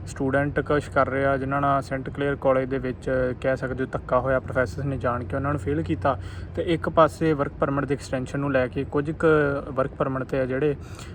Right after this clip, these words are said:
ਉਹ ਇੱਥੇ ਡਿਮਾਂਡ ਕਰ ਰਿਹਾ ਵੀ ਸਾਡਾ ਵਰਕ ਪਰਮਿਟ ਐਕਸਟੈਂਡ ਕੀਤਾ ਜਾਵੇ, ਉਹਨੂੰ ਲੈ ਕੇ ਉਹਨਾਂ ਬਰੈਂਪਟਨ ਦੇ ਵਿੱਚ ਧਰਨਾ ਲਾਇਆ। ਹੁਣ ਗੋਰਿਆਂ ਦਾ ਮੰਨਣਾ ਇਹ ਆ ਵੀ ਇਹ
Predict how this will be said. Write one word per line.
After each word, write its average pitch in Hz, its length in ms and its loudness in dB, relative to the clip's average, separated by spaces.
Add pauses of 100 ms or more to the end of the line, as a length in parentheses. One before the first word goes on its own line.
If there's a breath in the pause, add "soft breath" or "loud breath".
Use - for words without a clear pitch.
(160 loud breath)
ਉਹ 147 120 6
ਇੱਥੇ 139 400 2
ਡਿਮਾਂਡ 127 360 0
ਕਰ 127 220 0
ਰਿਹਾ 131 140 4
ਵੀ 139 120 0
ਸਾਡਾ 131 260 0
ਵਰਕ 135 180 0
ਪਰਮਿਟ 151 260 2
ਐਕਸਟੈਂਡ 143 340 0
ਕੀਤਾ 160 240 -2
ਜਾਵੇ, 131 160 4
ਉਹਨੂੰ 151 260 0
ਲੈ 131 140 2
ਕੇ 139 200 -2
ਉਹਨਾਂ 143 180 0
ਬਰੈਂਪਟਨ 131 420 -2
ਦੇ 143 60 -2
ਵਿੱਚ 143 560 0
ਧਰਨਾ 127 240 -2
ਲਾਇਆ। 113 300 -4 (640 loud breath)
ਹੁਣ 165 100 2
ਗੋਰਿਆਂ 165 360 4
ਦਾ 196 60 2
ਮੰਨਣਾ 185 300 0
ਇਹ 185 200 0
ਆ 185 40 4
ਵੀ 185 220 -2
ਇਹ 185 60 2